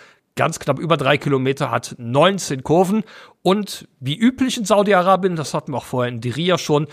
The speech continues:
werden wir zwei Nachtrennen sehen. Und ich kann schon mal vorwegnehmen, da wird es vor den beiden Rennen auch wieder eine sehr beeindruckende Drohnenshow geben. Aber die Rennen werden grundsätzlich unterschiedlich sein, Luca.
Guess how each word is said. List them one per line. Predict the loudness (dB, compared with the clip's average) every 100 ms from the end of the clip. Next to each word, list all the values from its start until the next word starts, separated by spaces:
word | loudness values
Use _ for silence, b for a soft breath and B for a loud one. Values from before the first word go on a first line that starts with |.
| B B -2
werden | 0 0 0
wir | 2 2 2 -2
zwei | -10 0 2 2 -4
Nachtrennen | -2 0 0 -4 -4 -2 -2
sehen. | 0 2 2 0
Und | 0 0 -2 -8 -14
ich | -14 -16 _
kann | -6 -4
schon | -2 -4
mal |
vorwegnehmen, | -2 -2 -2 -4 -4 -4 -6 B B
da | -4 -2
wird | -2
es | -4 -2
vor | 2 2
den | 2
beiden | 2 2 2
Rennen | 0 0
auch | -2 -6
wieder | -2 -2
eine | -2 -6
sehr | 0 2
beeindruckende | 2 0 -2 -4 -10 -8 -6 -4
Drohnenshow | 2 4 4 0 -4 -2 -2
geben. | -2 -2 -2 B B B B
Aber | 0 2
die | 4
Rennen | 2 2
werden | 0 0
grundsätzlich | 0 0 0 -4 -4 -4 -4
unterschiedlich | -2 0 -2 -4 -6 -2
sein, | 0 0
Luca. | -4 2 2